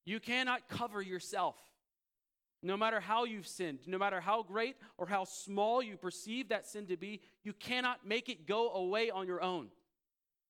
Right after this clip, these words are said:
There's no covering that will hide your shame. There's no shield that you can use or construct to protect yourself from God's judgment.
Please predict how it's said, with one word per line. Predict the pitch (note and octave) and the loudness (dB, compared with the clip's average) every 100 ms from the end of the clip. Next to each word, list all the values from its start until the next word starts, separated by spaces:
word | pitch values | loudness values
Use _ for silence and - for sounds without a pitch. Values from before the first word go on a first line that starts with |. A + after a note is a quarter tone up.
| _ _ - | _ _ -6
There's | E3 | -4
no | F#3+ A3+ | 2 2
covering | A#3 - B3 A3+ A#3 A3 | 2 2 2 2 -2 0
that | G3 | 2
will | F#3+ | 2
hide | E3 F#3 F3 | 2 0 0
your | E3+ | -4
shame. | - F3 E3 D#3 - - | -4 -4 -4 -6 -10 -4
There's | F3 F3 | -2 0
no | F#3+ | 0
shield | F3 - - C4 B3+ F3 B2+ G2+ - _ - | 0 -2 -2 0 2 2 -2 -10 -20 _ -6
that | E3+ - | -4 -4
you | G#3+ | -6
can | G#3 G3 F#3 | -4 -6 -4
use | G3+ B3 A#3 F3+ | 0 0 0 -2
or | D#3+ | -4
construct | F#3+ F3 - - A#3+ - - | -4 -4 -2 2 2 2 -10
to | |
protect | F3+ F3+ - B3 F#3+ | -8 -6 -4 -4 -4
yourself | E3+ - F3 - _ - | -6 -2 -2 -4 _ -8
from | G3+ | -2
God's | G#3 G#3+ D3+ | 2 2 0
judgment. | D3+ B3 A#3 C#3+ | 0 0 0 -6